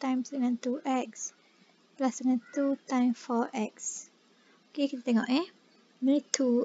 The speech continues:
X, uh, two X times X. So,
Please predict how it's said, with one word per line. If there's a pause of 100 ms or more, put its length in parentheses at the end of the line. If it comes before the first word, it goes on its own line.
X, (3250)
uh,
two
X
times
X. (240)
So,